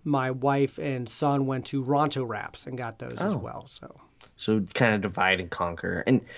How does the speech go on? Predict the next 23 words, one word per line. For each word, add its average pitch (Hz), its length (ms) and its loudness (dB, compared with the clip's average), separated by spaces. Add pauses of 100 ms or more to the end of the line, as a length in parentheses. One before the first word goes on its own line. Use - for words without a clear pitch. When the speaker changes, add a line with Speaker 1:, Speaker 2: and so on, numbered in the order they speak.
(320)
Speaker 2:
with, 196 300 6
with 233 220 8
that 190 200 8
dinner, 127 300 6
with 120 180 2
the 123 300 8
grilled 151 240 6
cheese 127 320 -2
brisket, 92 480 -4 (480)
Sounds 160 360 4
great. 87 280 -4 (240)
I 98 80 0
love 127 240 4
grilled 120 220 4
cheese. 107 300 -4
I 104 80 2
love 107 240 2
meat 110 340 -4
stuffed - 360 2
in 107 60 -2
my 95 120 -4
grilled 92 280 -6
cheese. 92 480 -6